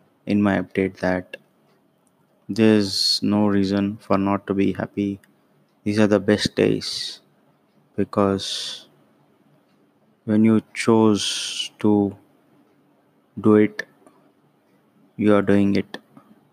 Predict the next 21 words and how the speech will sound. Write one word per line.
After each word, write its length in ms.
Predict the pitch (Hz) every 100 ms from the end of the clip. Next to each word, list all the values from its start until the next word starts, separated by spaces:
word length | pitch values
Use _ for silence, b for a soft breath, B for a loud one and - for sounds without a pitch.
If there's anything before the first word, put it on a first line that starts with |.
| _ _ _ _ _ _ _ _ _ -
The 120 | 110
important 420 | 107 113 113 110
thing 220 | 104 101
is 160 | 104 98
to 140 | - 98
have 200 | 98 98
a 60 |
goal, 600 | 95 98 98 101 95 98 - _ -
and 460 | 98 101 98 95 - -
that 160 | - 98
is 180 | 101 - -
far 260 | - 104
more 180 | 101 101
important 500 | 98 101 98 98 98
than 320 | 92 95 95
just 380 | 95 95 - - _ _ _ _ _ _ _ _ _ _ - - -
be 640 | 113 107 107 101 95 - -
repenting 540 | 101 98 110 104 107
about 180 | 101 101
the 80 | 95
past. 580 | - - - - -